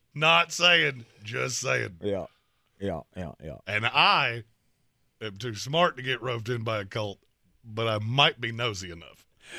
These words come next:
Speaker 2: All right, uh, let's switch it over to the off-season files because we gotta. We, I, I mean, we gotta. We gotta cover the Pittsburgh Steelers. We haven't done that yet, and this is a team that I keep going back and forth about.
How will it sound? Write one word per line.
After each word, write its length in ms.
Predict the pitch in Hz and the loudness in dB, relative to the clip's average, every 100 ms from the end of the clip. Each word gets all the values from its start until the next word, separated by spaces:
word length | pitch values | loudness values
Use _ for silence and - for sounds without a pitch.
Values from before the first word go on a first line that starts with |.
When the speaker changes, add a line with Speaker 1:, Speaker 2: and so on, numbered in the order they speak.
| 226 | 0
Speaker 2:
All 120 | 190 202 | 4 6
right, 300 | 196 190 202 | 6 4 6
uh, 160 | 202 | 6
let's 240 | 202 226 - | 6 2 2
switch 240 | 220 208 | 2 4
it 80 | 208 | 4
over 240 | 214 202 | 4 4
to 240 | - 208 196 | 2 0 2
the 220 | 202 202 | 2 2
off-season 1160 | 175 190 196 - - - 190 208 220 180 196 185 | 4 4 4 0 -8 -2 0 0 0 2 0 0
files 760 | - 170 160 165 202 208 - - _ _ _ _ _ _ _ _ | 2 4 6 6 4 0 -8 -14 _ _ _ _ _ _ _ _
because 880 | 123 131 139 131 131 131 117 - - _ - | -2 4 6 6 4 2 -4 -12 -20 _ -18
we 340 | 92 104 113 | -12 -6 -4
gotta. 280 | 123 131 117 | -4 -6 -6
We, 220 | 117 120 80 | -6 -6 -4
I, 80 | 104 | -4
I 160 | 87 | -2
mean, 180 | 101 101 | -2 -2
we 120 | 95 | -4
gotta. 340 | 95 107 107 92 _ _ _ _ _ _ _ _ _ _ _ _ _ _ _ 69 _ _ _ | -4 -2 -2 -4 _ _ _ _ _ _ _ _ _ _ _ _ _ _ _ _ _ _ _
We 140 | 110 107 | -6 2
gotta 140 | 110 | 2
cover 240 | 117 107 | 2 0
the 60 | 95 | 0
Pittsburgh 360 | 117 104 104 92 | 0 0 -2 -4
Steelers. 380 | 113 110 98 | -2 0 0
We 60 | 104 | 0
haven't 140 | 107 101 | 0 2
done 180 | 104 | 2
that 180 | 104 101 | 2 0
yet, 240 | 92 90 - _ _ _ _ _ _ - | -2 -4 -6 _ _ _ _ _ _ -2
and 80 | |
this 100 | 120 | -2
is 80 | 117 | 0
a 40 | 117 | -2
team 220 | 120 117 | 0 2
that 100 | 113 | 4
I 80 | 127 | 2
keep 200 | 117 107 | 2 -4
going 200 | 113 107 | -2 0
back 220 | 113 113 | 0 -2
and 100 | 117 | -6
forth 240 | - 127 117 | -4 -4 0
about. 260 | 113 117 | 0 0